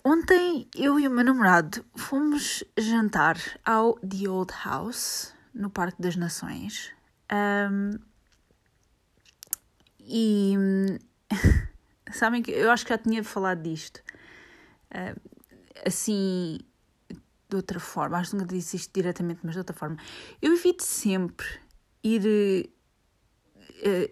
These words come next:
especialmente jantar a Lisboa, porque ainda por cima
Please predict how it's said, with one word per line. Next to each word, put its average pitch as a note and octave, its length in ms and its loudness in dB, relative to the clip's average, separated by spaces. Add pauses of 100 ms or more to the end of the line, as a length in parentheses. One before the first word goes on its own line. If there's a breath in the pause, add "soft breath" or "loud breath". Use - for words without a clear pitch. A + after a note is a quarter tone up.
(120)
especialmente C4+ 520 2
jantar F#3+ 400 2
a E3+ 60 0
Lisboa, E3+ 540 -4
porque - 280 -14 (760 loud breath)
ainda C4+ 180 4
por - 80 -8
cima E4 240 2